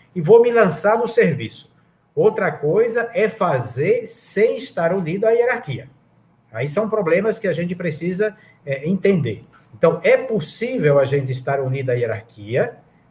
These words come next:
basta que a gente siga aquilo que diz o Evangelho, basta que a gente siga aquilo que diz os documentos da igreja e ser protagonista, isto é, é,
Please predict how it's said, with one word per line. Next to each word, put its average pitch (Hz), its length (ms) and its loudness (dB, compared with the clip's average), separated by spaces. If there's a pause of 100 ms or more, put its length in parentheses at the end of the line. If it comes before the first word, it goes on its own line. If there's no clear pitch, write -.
basta 214 340 0
que 208 80 0
a 175 60 2
gente 170 260 -2
siga 185 400 -2
aquilo 160 300 -2
que 151 100 -6
diz 147 180 -4
o 147 80 0
Evangelho, 123 560 -2
basta 196 320 0
que 196 100 -6
a 160 40 -2
gente 170 220 -4
siga 151 200 -4
aquilo 147 220 -4
que 147 140 -10
diz 151 340 -6 (320)
os 120 100 -8
documentos 147 560 0
da 131 140 2
igreja 202 540 2 (320)
e 220 80 -2
ser 262 260 2
protagonista, 226 640 2
isto 143 240 0
é, 117 220 0 (240)
é, 147 680 4